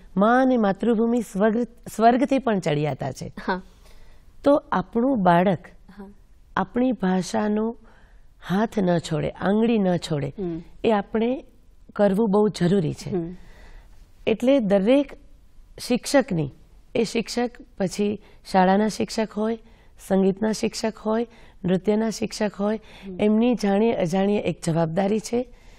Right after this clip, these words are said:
Speaker 1: કે કોઈ પણ ફિલ્ડમાં, કોઈ પણ ક્ષેત્રમાં આપણી ભાષાનો પ્રભાવ
Speaker 2: હમ.
Speaker 1: આપણા શિષ્યો પર, આપણા વિદ્યાર્થીઓ પર રહે,
Speaker 2: હમ.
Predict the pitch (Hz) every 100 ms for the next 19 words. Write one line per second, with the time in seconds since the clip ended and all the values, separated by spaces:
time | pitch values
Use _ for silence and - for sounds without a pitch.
0 | - - - - 269 262 233 240 - 311
1 | 277 202 175 151 143 143 185 185 233 240
2 | - - 180 196 214 160 135 - - -
3 | - - - - - 208 262 277 185 185
4 | 180 214 214 208 208 - - - - -
5 | 196 180 220 151 131 - - 214 180 -
6 | 170 202 202 - 190 185 - 214 175 147
7 | - - - - 190 180 165 156 190 180
8 | - 175 175 170 160 170 165 - - -
9 | 202 190